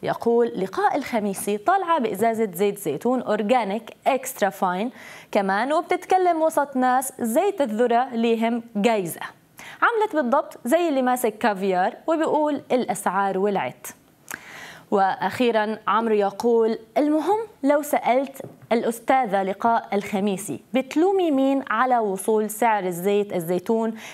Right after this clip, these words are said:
لألف ومائتي جنيه، هتقولك طبعًا إزازة الزيت هي السبب". لكن زجاجة الزيت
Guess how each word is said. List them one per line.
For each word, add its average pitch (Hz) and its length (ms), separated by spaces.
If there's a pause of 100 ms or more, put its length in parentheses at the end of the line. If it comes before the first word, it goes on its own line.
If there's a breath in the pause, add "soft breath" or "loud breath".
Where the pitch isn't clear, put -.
لألف 262 460
ومائتي 196 680
جنيه، 185 360 (520 loud breath)
هتقولك 269 720 (140)
طبعًا 254 440 (180)
إزازة 220 360
الزيت 208 520 (340)
هي 381 220
السبب". 156 400 (960 loud breath)
لكن 381 380 (500)
زجاجة 220 460 (160)
الزيت 208 600